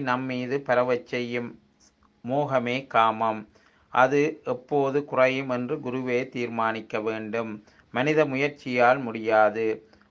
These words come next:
ஒரு மேகம் மனிதனை மூடிவிட்டால், மேகம் விலகும் வரை அவன் காத்திருக்க வேண்டும். ஆதரவற்ற நிலை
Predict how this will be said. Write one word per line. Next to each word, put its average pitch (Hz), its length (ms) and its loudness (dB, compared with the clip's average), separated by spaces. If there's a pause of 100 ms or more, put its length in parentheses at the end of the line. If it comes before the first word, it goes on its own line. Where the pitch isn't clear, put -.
(140)
ஒரு 131 220 -2
மேகம் 135 540 0
மனிதனை 131 500 -2
மூடிவிட்டால், 135 760 0
மேகம் 123 460 -4
விலகும் 135 420 0
வரை 120 280 2
அவன் 120 280 -2
காத்திருக்க 113 680 0
வேண்டும். 113 480 -4 (400)
ஆதரவற்ற 135 720 2
நிலை 117 300 0